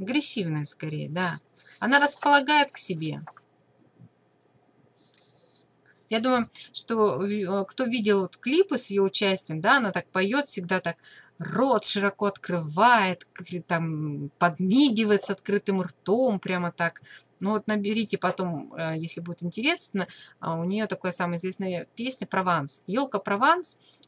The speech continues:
и посмотрите на мимику её лица. Да, она скорее конфликтная. А теперь посмотрите вот на правую девушку, на Марену.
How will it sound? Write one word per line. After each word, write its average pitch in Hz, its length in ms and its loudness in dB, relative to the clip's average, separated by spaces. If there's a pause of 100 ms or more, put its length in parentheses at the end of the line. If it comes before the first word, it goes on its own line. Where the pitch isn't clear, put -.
и 220 320 0 (180)
посмотрите 202 520 0
на 185 100 2
мимику 190 420 0
её 156 160 -4
лица. 156 400 -6 (560)
Да, 202 180 6
она 190 100 4
скорее 220 260 2
конфликтная. 196 680 -4 (400)
А 180 80 0
теперь 339 220 0
посмотрите 311 440 0
вот 277 160 -4
на 233 520 4
правую 190 380 8
девушку, 165 400 -6
на 180 80 0
Марену. 180 580 0